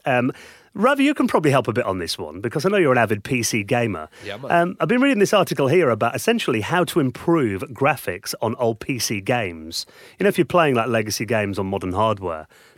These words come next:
Speaker 1: not via stuff like gog or Steam and that kind of thing. And they're talking about a few little things you can do. Like, there are apparently hacks you can use, like widescreen hacks.
Speaker 2: Yeah, so this, this happens with absolutely every game. So even the older ones, like, uh,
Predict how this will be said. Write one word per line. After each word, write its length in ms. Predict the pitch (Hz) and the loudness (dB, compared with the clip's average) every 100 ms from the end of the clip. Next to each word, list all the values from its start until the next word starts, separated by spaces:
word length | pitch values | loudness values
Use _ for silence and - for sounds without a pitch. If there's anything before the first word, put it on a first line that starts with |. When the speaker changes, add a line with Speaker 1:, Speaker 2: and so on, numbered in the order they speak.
| 180 | 2
Speaker 1:
not 180 | 156 | 2
via 300 | 117 117 101 | 4 4 2
stuff 260 | 95 113 - | -2 -6 -4
like 180 | 98 95 | -4 -2
gog 240 | 104 90 | -2 -2
or 60 | 92 | -4
Steam 340 | - 104 92 | -8 -8 -6
and 80 | 92 | -6
that 120 | - | -8
kind 180 | - 90 | -8 -8
of 80 | 85 | -10
thing. 240 | 85 78 - - _ | -12 -14 -18 -20 _
And 80 | - | 0
they're 60 | 175 | 2
talking 240 | 262 226 | 2 2
about 160 | 156 131 | 0 0
a 20 | |
few 140 | 117 135 | 0 0
little 160 | 123 | 0
things 240 | 123 107 98 | -2 -4 -4
you 80 | |
can 160 | - 101 | -6 -4
do. 220 | 135 180 | 0 0
Like, 240 | 110 98 - - | 0 -2 -6 -8
there 100 | - | -2
are 40 | - | 0
apparently 280 | 220 196 131 | 2 0 -2
hacks 380 | - - - | -2 -2 -2
you 60 | 180 | -4
can 160 | 123 107 | -2 -4
use, 180 | 98 | -4
like 80 | 104 | -4
widescreen 760 | 110 101 113 123 - - 120 117 | -4 -2 -2 -2 -6 -4 -4 -4
hacks. 280 | 131 175 - | -4 -4 0
Speaker 2:
Yeah, 320 | 160 180 127 | 2 2 0
so 300 | - 147 135 | -2 -2 -2
this, 320 | 147 156 - | -2 -2 -6
this 300 | - 165 - | -4 -4 -2
happens 600 | 151 131 127 107 92 - | -2 -2 -6 -10 -12 -8
with 240 | 95 87 - | -8 -10 -10
absolutely 640 | 107 - - 98 92 98 | -12 -10 -8 -8 -8 -6
every 260 | 107 113 104 | -4 -4 -8
game. 260 | - 73 80 | -8 -8 -6
So 200 | - 120 | -6 -4
even 260 | 165 165 | -4 -2
the 140 | 143 147 | 0 2
older 260 | 170 143 | 4 2
ones, 380 | 98 80 82 - | -2 -6 -10 -6
like, 360 | 101 90 80 95 | -4 -4 -6 -8
uh, 360 | 85 78 73 | -6 -6 -10